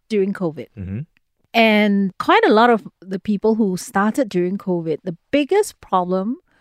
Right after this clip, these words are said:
Speaker 1: was the lack of onboarding experience. Of course, because we had no choice. We were all home. I couldn't attend all these meetings with the different people and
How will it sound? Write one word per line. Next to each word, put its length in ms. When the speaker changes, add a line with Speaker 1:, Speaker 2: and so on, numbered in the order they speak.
Speaker 1:
was 400
the 100
lack 320
of 120
onboarding 880
experience. 600
Of 120
course, 320
because 380
we 280
had 120
no 160
choice. 420
We 160
were 200
all 400
home. 460
I 40
couldn't 380
attend 440
all 140
these 460
meetings 460
with 120
the 80
different 340
people 680
and 240